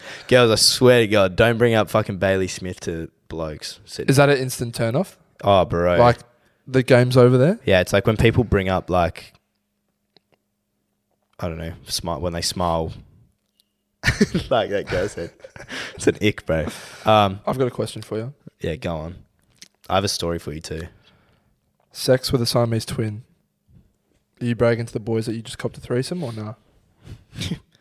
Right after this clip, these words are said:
Speaker 1: No, I'm not bragging that it's a threesome. I'm bragging I fucked a Siamese twin cunt. Are you kidding me? Bro, you're telling me you boys are not, like, hyped as fuck. I tell you that I fucked one person with two heads. That's what a Siamese twin is, right?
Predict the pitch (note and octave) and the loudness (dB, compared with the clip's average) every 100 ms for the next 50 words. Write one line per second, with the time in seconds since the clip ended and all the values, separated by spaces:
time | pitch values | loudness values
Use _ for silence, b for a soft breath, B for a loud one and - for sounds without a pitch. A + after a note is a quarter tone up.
0 | - - B2+ B B B C3 A2+ - - | -8 -6 -6 B B B 2 2 0 -6
1 | - F3 - A2 B2+ A#2+ G#2 A2+ - G#2 | 2 4 4 2 2 0 2 2 2 2
2 | B2+ G2+ F2 B2 A#2 D3 C3 A2+ - A#2 | 2 -2 -4 2 4 4 4 2 2 0
3 | A#2+ - G2 G#2+ G2 F#2 G3+ - C#3+ F3+ | -2 -2 0 0 -2 0 0 2 0 2
4 | - G3+ - C3+ D3+ - - C#3+ C#3 D#3 | 2 2 0 4 4 6 4 2 0 0
5 | D#4+ B B B - D3+ C3 A#2+ - D3+ | 0 B B B 2 4 4 -4 2 2
6 | D#3+ E3 D#3 C3+ A#2+ G#2+ G#2+ A2 G#2+ A2+ | 6 4 4 4 4 4 6 6 6 2
7 | A2+ G#2+ G2 - - - G#2+ G#2+ G#2+ - | 0 0 -4 -6 -10 2 4 4 0 -8
8 | - G2+ G2+ F#2+ - F#2 F#2+ F#2 F2+ - | -2 -2 -2 -4 -2 -2 0 0 0 0
9 | G2+ F#2 - - B B B - - G#2+ | 0 0 -4 -20 B B B -16 -4 2
10 | A2 G2+ G2 F#2+ F#2 F#2 G2+ F#2 D#2 D#2+ | 2 4 2 2 -2 -2 0 0 -2 2
11 | B2 - A#2+ G2+ F2+ F#2+ G2 D#2+ F#2 - | 2 2 -2 -4 -10 -10 -10 -10 -12 -12